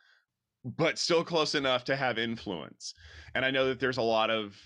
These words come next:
political tensions there, and I'm not gonna go into it because I don't wanna see the comment section if I do. But the, the long and short of it is, is that a lot of the Eastern European crews operate out of that area because they kinda have carte blanche to do it.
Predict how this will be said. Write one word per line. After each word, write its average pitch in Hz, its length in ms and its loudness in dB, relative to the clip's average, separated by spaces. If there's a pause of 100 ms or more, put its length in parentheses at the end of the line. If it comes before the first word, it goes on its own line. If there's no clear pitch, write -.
(140)
political 117 420 0
tensions 107 380 -6
there, 107 240 2
and 107 80 0
I'm 139 120 0
not 151 160 0
gonna 143 140 -2
go 131 140 0
into 151 260 -2
it 113 100 -2
because 110 580 -2
I 113 100 0
don't 117 120 -2
wanna 117 120 -6
see 113 140 -4
the - 80 -14
comment 131 320 -2
section 104 320 -4
if 92 100 -8
I 92 60 -2
do. 113 340 0 (380)
But 135 240 2
the, 127 260 -2
the 120 160 -2
long 143 320 2
and 123 80 -4
short 156 240 -2
of 139 80 0
it 120 80 2
is, 117 160 0
is 113 120 -10
that 127 100 0
a 117 60 2
lot 117 240 4
of 147 60 -2
the 143 60 0
Eastern 123 320 -2
European 113 460 -2
crews 123 400 -4
operate 110 360 0
out 110 120 2
of 101 80 -4
that 92 100 -4
area 107 300 2
because 95 260 -6
they 107 80 -6
kinda 123 220 -2
have 98 420 -2 (360)
carte 123 260 0
blanche 107 320 -2
to 95 100 -8
do 120 160 0
it. - 140 -6